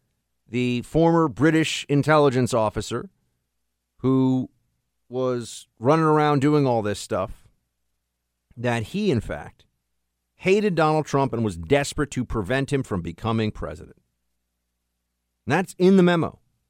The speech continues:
Now, what I'm going to put forward to you right now is that it is very clear to me that, in fact, the same could be said of Yates and Comey and Orr and McCabe.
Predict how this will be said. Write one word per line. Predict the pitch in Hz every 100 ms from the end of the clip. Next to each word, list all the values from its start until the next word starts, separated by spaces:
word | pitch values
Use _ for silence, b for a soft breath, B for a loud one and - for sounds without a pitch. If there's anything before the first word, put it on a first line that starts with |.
| _ _ _ _ _ _ _ _
Now, | - 123 127 -
what | 123
I'm | 143 196 202
going | 180 165
to |
put | 143 156
forward | - 151 135
to | 127
you |
right | 123 120
now | 165 147
is | 101 92
that | 117
it | 131
is | 127 - - _
very | 117 110 196 208
clear | 175 - 156
to | 135
me | 185 262 - _ _ _ _ _ _ _ _ _ _ _ _
that, | 95 123
in | 131
fact, | 123 131 120 110 - - _ _ _ _ _ _ _
the | -
same | 127 185 185 180
could | 185 147
be | 151
said | - 196 156 98
of | - 95
Yates | 101 147 101 - -
and | 104 101
Comey | - 147 147 110 82 -
and | 104 101
Orr | - 156 127 92 85
and | 104
McCabe. | 107 - 143 113 78